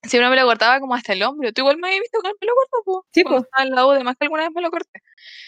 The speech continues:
Speaker 1: Pero nunca hasta la pera. Y ahora está hasta mi pera. Y, <laughs> y más encima de que el K-drama que estaba mirando, la protagonista tenía, bueno, al principio de la serie tenía el pelo muy feo, pero después lo, se lo arregla y como que su fashion emergency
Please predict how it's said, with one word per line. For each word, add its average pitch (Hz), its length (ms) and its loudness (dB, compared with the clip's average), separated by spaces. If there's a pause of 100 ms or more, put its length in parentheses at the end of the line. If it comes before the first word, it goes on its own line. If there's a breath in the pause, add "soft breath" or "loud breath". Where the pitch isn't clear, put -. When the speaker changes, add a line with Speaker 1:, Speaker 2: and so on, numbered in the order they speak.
(300 loud breath)
Speaker 1:
Pero 190 580 4
nunca 311 460 0
hasta 294 240 0
la 226 160 4
pera. - 280 -2 (400)
Y 185 80 0
ahora 240 300 4
está 233 360 2
hasta 214 320 -6
mi 180 180 -16
pera. - 260 -6 (640)
Y, 175 1200 -6
<laughs> - 40 -12
y 233 140 0
más 247 140 4
encima 294 280 2
de 311 120 2
que 233 120 4
el 226 180 0
K-drama 285 500 2
que 285 80 -4
estaba 285 380 0
mirando, 226 600 -8 (300)
la 208 180 0
protagonista 202 580 0
tenía, 262 380 0
bueno, 180 220 -4
al 170 60 -4
principio 190 280 -4
de 202 160 2
la 202 160 0
serie 214 240 -8
tenía 190 160 -6
el 196 60 -8
pelo 180 180 -2
muy 185 120 -8
feo, 165 240 -4
pero 165 160 0
después 214 440 0
lo, 202 220 -2
se 196 140 -2
lo 185 80 2
arregla 226 380 2
y 269 80 0
como 208 200 -2
que 190 100 -6
su 196 100 -12
fashion 254 280 0
emergency 247 540 -2